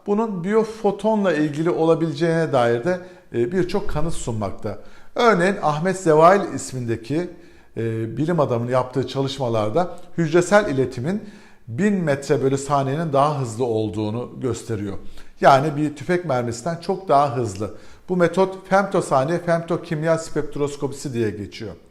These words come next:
E, vücudumuzdaki en hızlı sinir iletim hızının sadece yüz otuz metre bölü saniye olduğunu bilir isek,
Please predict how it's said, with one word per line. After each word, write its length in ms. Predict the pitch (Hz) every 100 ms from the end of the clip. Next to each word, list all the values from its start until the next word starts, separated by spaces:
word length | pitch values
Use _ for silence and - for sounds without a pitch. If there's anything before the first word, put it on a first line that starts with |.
| - _ - -
E, 120 | 202
vücudumuzdaki 880 | 220 208 214 214 214 208 220 - -
en 320 | - 226 254 196
hızlı 540 | 147 127 110 147 - - - -
sinir 380 | - 170 180
iletim 560 | 208 208 135 131 151 123 -
hızının 460 | 175 151 117 180 - - - _
sadece 500 | - 226 247 220 180
yüz 260 | 196 156 160
otuz 280 | 185 220
metre 360 | 180 147 147 131
bölü 140 | 127
saniye 420 | 123 147 139 143 151
olduğunu 500 | 131 127 123 123 117
bilir 180 | 147
isek, 500 | 220 - - 214 226